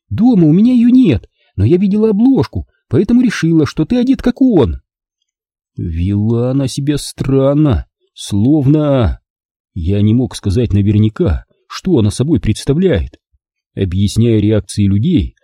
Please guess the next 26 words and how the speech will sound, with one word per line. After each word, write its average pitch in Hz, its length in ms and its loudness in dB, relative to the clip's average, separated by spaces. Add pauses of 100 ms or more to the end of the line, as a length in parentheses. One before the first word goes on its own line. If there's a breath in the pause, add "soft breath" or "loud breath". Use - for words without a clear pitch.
(140)
которых 113 320 -2
хорошо 143 360 -2
знал, 101 440 -2 (300)
я 104 180 -2
понимал, 156 420 0
что - 240 -4
они 117 140 2
чувствуют, 107 600 -4 (420)
но 104 260 0
Брук 120 520 -2 (240)
была 104 340 -4
для 143 160 -2
меня 170 220 0
как 127 180 -4
закрытая 165 500 -2
книга. 151 560 0 (680)
И 95 100 -4
сказал 110 460 -4
первое, 104 500 0
что 113 200 -6
пришло 170 360 -2
в 95 80 -6
голову. 120 480 -4 (520)
«Ты 180 460 0 (120)
панк?» 196 520 0 (360)
«Что?» 277 760 0